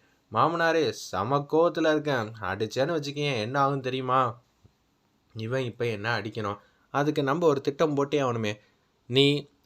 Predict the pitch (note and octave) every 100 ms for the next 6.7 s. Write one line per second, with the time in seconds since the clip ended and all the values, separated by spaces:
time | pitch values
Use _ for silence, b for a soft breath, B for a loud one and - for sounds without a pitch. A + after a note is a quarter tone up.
0 | - A2+ G3 G#3+ F#3+ D#3 B2 A#2+ B2 -
1 | A#2 D#3+ C#3+ C3+ D3 B2 A#2+ A2 A#2 B2+
2 | G2+ G2+ G#2 A2+ _ _ - B2 C3+ F3
3 | D#3 E3 E3 C3+ A#2+ G#2 G#2+ A#2+ A#2+ -
4 | A2 G#2 F#2 G2+ A2 G#2 G2 b b b
5 | b - E3+ F#3+ F3+ F3 D#3+ F3 E3+ D#3
6 | A2 G#2+ - G2+ G#2 G#2+